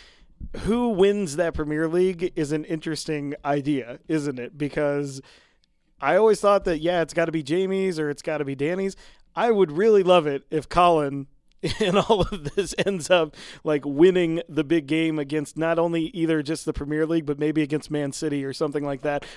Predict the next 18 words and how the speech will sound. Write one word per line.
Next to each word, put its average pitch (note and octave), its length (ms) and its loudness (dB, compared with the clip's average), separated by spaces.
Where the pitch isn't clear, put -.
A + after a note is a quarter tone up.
or E3 140 4
if D#3+ 120 0
it's D#3 120 -4
against D#3+ 280 -2
them, D#3+ 120 -2
because, E3 380 0
like, F#3 280 -2
you F#3 120 0
know, E3+ 160 4
they F3+ 160 2
made G#3 240 0
a F#3 60 2
special, G#3 480 -2
m-, D#3+ 180 -4
like, D3+ 240 -6
purpose G#3 460 -2
of D3 200 -2
showing F#3+ 560 -2